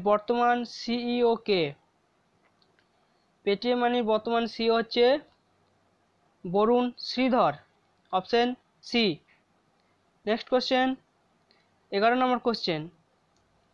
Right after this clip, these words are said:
উত্তরাখণ্ডের বর্তমান chief secretary কে? উত্তরাখণ্ডের বর্তমান chief secretary হচ্ছে ওম প্রকাশ, option সি এর correct answer।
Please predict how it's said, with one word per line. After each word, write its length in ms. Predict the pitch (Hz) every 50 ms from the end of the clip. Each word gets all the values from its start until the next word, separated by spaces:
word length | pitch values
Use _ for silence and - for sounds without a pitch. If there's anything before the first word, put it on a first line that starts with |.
| _ _ _ _ _ _ _ _ _ _ _ _ _ _ _ -
উত্তরাখণ্ডের 760 | 208 214 - - 240 247 247 240 254 254 254 247 254 254 262 214 196 208
বর্তমান 380 | 208 208 - 233 233 233 233 233 - -
chief 180 | - 247 247 - -
secretary 420 | 247 226 240 233 220 233 233 233 202 -
কে? 120 | 190 160 143 139 143 _ _ _ _ _ _ _ _ _ _ _ _ _ _ _ _ _ _ _ _ _ _ _ _ _ _ _ _ _ _ _ _ _ _ _ _ _ _ _ _ _ _ _ -
উত্তরাখণ্ডের 560 | 202 196 - 226 226 214 240 233 233 240 226 214
বর্তমান 300 | 208 208 - 214 220 226 208
chief 140 | - 220 202 - -
secretary 320 | 220 208 220 214 226 226 226
হচ্ছে 240 | 226 - - 240 262 277 311 - _ _ _ _ _ _ _ _ _ _ _ _ _ -
ওম 140 | 208 214 220 208 -
প্রকাশ, 400 | 214 202 - 226 226 214 185 165 - - - - 180
option 300 | 185 - - 226 226 233 247 240 - _ - -
সি 160 | - - 208 185 147 139 - _ _ _ _ _ _ _ _ _ _ _ _ -
এর 80 | 202 208 - -
correct 260 | 202 202 214 208 -
answer। 360 | 208 190 180 175 - 147 139